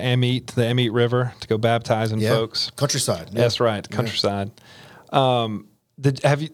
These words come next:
Speaker 1: did you look up at your studies anything on verse twenty-five? I think there was maybe a variant on whether it's, like, Jews plural or Jew. Did you
Speaker 2: Yeah.
Speaker 1: see anything on that?
Speaker 2: No, I didn't, but, um,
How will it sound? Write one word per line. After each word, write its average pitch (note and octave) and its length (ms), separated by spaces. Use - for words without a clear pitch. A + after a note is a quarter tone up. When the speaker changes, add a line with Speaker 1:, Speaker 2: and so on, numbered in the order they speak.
Speaker 1:
did B2+ 120
you F3+ 100
look F3 160
up E3+ 100
at D#3 120
your C#3+ 120
studies C#3 640
anything B2+ 440
on A2+ 200
verse A2+ 240
twenty-five? A2+ 880
I A#2+ 60
think C3 240
there B2+ 160
was G#2+ 400
maybe C#3+ 300
a C3+ 60
variant C3 580
on G#2 480
whether A#2 300
it's, - 380
like, G#2 260
Jews A2+ 500
plural B2 640
or A2+ 140
Jew. B2 380
Did F3 120
you C#3+ 60
Speaker 2:
Yeah. C#3 80
Speaker 1:
see C#3+ 40
anything C#3 260
on C#3 120
that? C#3+ 100
Speaker 2:
No, C#3 100
I B2+ 80
didn't, C#3 480
but, A#2+ 400
um, A#2+ 360